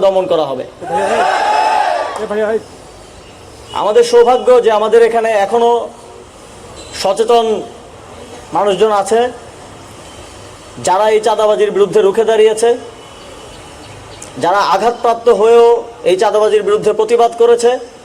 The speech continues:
এটা আমাদের গর্ব যে মুরাদনগরে এখনো এরকম মানুষজন আছে। আমরা সারা দেশের তরুণ সমাজকে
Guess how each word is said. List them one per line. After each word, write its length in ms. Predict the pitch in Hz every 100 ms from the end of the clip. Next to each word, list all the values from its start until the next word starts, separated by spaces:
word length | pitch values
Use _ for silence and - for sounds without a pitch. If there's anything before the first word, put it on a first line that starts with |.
| - - - - - - - - - - - 170
এটা 120 | 220 214
আমাদের 240 | 214 220 180
গর্ব 180 | 214 214 226
যে 60 | 220 208
মুরাদনগরে 440 | 214 196 202 202 190
এখনো 200 | 202 202
এরকম 220 | 196 190 175
মানুষজন 320 | 170 170 170 156
আছে। 160 | - 127 - - - - - - - - 302 381 381 - - - 147
আমরা 140 | 208 208
সারা 180 | 208 214 233
দেশের 220 | 240 240 190
তরুণ 220 | 240 240 233
সমাজকে 300 | 226 233 233